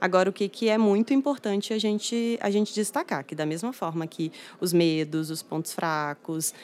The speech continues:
e as partes que a gente tende a chamar de, de negativas, também as partes positivas influenciam e vão, vão fazer com que, ah, também faça diferença na nossa forma de ser um líder.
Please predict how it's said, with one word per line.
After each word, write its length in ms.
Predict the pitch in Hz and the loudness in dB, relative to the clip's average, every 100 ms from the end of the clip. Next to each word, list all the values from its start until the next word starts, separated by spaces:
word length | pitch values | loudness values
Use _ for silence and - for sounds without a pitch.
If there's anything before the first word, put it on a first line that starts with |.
| - - | -20 -6
e 380 | 175 175 170 170 | -2 0 2 2
as 180 | 165 - | 2 0
partes 280 | 170 160 - | -2 -2 -4
que 60 | |
a 40 | 160 | -2
gente 240 | 165 - | 0 0
tende 220 | 165 160 160 | 0 2 0
a 20 | |
chamar 400 | - 160 151 156 | 0 0 0 -2
de, 260 | 151 160 | -2 -4
de 160 | 156 160 | 0 2
negativas, 760 | 160 151 151 - 254 185 156 - | 2 2 -2 -2 -2 0 -2 -4
também 460 | - 175 143 151 | -2 -2 -2 -6
as 120 | 175 | -8
partes 360 | - 156 151 - | -8 -8 -8 -10
positivas 840 | 165 160 165 - 156 151 202 262 - - | -8 -8 -8 -6 -4 -4 -4 -6 -10 -6
influenciam 840 | 156 - 156 151 - - 147 170 240 | -6 -4 -4 -2 -2 -2 -2 0 0
e 60 | |
vão, 300 | 226 185 175 | -2 -4 -2
vão 160 | 165 160 | -2 -2
fazer 340 | 180 196 165 | -2 -4 -4
com 200 | 165 196 | -2 -4
que, 300 | 190 175 185 - - - - | -4 -6 -6 -8 -20 -20 -10
ah, 600 | 180 180 180 175 175 165 165 - | -4 -2 0 -2 -2 -4 -6 -2
também 300 | 202 156 160 | 0 0 -2
faça 260 | 175 175 | -6 -6
diferença 500 | 190 - 226 165 185 | -10 -6 -6 -6 -8
na 120 | 202 202 | -8 -8
nossa 280 | 202 202 | -10 -10
forma 400 | 226 - 170 185 | -12 -10 -8 -6
de 140 | 190 208 | -8 -10
ser 220 | - 208 | -6 -2
um 60 | 277 | -2
líder. 280 | - 165 | -4 -8